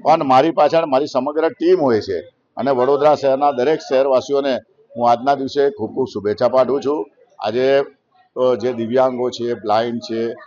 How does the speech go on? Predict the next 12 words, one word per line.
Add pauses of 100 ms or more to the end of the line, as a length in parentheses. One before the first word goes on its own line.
(280)
મારા
જન્મદિવસના
દિવસે
તમે
જાણો
છો
કે
અમારું
જ્યારે, (400)
અ, (640)
અમારા,
અ,